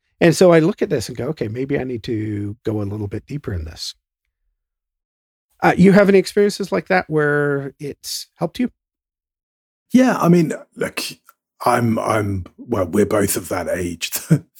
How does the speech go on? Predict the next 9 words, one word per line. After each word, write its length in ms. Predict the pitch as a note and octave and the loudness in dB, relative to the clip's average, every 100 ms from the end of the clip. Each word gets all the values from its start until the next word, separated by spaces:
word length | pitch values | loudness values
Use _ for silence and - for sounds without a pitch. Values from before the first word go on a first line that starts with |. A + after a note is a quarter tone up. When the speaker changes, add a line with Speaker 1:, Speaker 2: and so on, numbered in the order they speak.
| _ _ - | _ _ -4
Speaker 2:
that 280 | G#2 - - _ _ - | -4 -4 -14 _ _ 2
we 100 | A#2 | 6
know 280 | B2+ C3+ | 6 4
that 180 | G2+ F2 | 2 -2
electronic 500 | F#2+ G#2 - F#2+ F2+ | -2 -2 -2 -4 -6
things 320 | - E2+ F2 | -6 -6 -8
don't 260 | - E2+ E2+ | -8 -8 -8
work 280 | F#2 F#2+ - | -8 -8 -8
sometimes. 600 | - D#2+ - D#2+ D#2 | -10 -10 -8 -8 -10